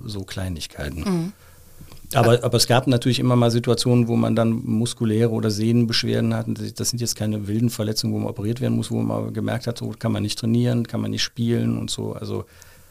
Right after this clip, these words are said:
Speaker 1: das ist dann das, was, was einen dann noch stresst.
Speaker 2: Mhm. Sie haben dann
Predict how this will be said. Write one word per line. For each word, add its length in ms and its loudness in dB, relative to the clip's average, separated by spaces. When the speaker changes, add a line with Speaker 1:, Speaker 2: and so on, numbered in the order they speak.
Speaker 1:
das 160 0
ist 160 -4
dann 140 -4
das, 240 -2
was, 320 0
was 180 -8
einen 200 -10
dann 100 -12
noch 160 -12
stresst. 420 -8
Speaker 2:
Mhm. 300 -6
Sie 120 -2
haben 120 2
dann 240 0